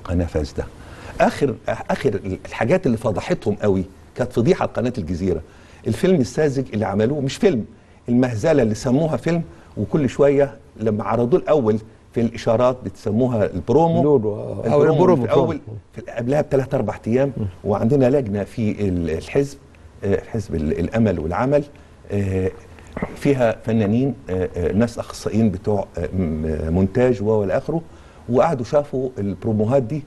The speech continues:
Speaker 1: وسجلوها وجمعوها. ما كانش فيه أي برومو فيه ال-، اليافطة اللي مكتوب،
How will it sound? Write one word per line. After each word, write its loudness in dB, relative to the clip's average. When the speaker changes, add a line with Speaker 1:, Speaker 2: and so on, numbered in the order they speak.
Speaker 1:
وسجلوها 0
وجمعوها. -4
ما 4
كانش 0
فيه 4
أي 6
برومو 2
فيه -2
ال-، 2
اليافطة 4
اللي 2
مكتوب، -2